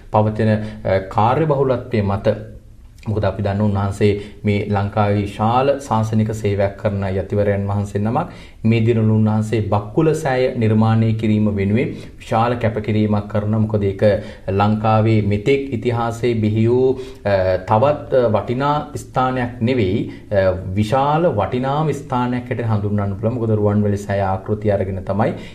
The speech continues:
ඒක නිර්මාණය කරන්නේ. ඉතින් ඒකට විශාල සැලසුමක් කරන නිසා උන්වහන්සේ මේ දිනවල අධික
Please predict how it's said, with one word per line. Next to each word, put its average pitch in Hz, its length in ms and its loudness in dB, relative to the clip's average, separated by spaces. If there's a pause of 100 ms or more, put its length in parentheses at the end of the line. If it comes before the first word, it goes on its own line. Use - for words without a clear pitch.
ඒක 104 200 -2 (160)
නිර්මාණය 98 560 0
කරන්නේ. 107 440 -2
ඉතින් 156 260 -2
ඒකට 110 340 0
විශාල 117 420 -2
සැලසුමක් 110 560 -2
කරන 104 200 0
නිසා 101 280 -4
උන්වහන්සේ 104 380 -2
මේ 104 180 0
දිනවල 98 360 0 (300)
අධික 98 280 -4